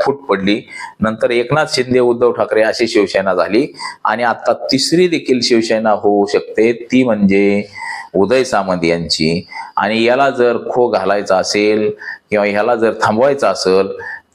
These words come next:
तर मात्र उ-, उदय सामंत यांच्या विरोधातील नेत्यांना शिव-, शिंदे गटाच्या शिवसेनेमध्ये प्रवेश देऊन उदय सामंत यांचं खच्चीकरण करणं हाच एकमेव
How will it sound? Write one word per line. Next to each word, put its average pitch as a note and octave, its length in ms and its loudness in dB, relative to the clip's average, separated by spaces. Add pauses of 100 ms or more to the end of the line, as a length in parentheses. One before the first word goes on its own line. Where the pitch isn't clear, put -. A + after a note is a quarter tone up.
तर D3 260 2
मात्र F#2 760 0 (460)
उ-, G2+ 380 2
उदय A2+ 320 2
सामंत A#2 420 0
यांच्या A2 300 2
विरोधातील A#2 640 2
नेत्यांना G#2 640 2
शिव-, A2 420 2
शिंदे B2 380 0
गटाच्या A2 480 0
शिवसेनेमध्ये G#2 720 0
प्रवेश A2 460 0
देऊन F#2 440 0
उदय G#2 300 2
सामंत G2 380 -2
यांचं F#2 320 0
खच्चीकरण G2+ 580 -2
करणं F2 380 -2 (520)
हाच C#3 320 0
एकमेव F#2+ 680 2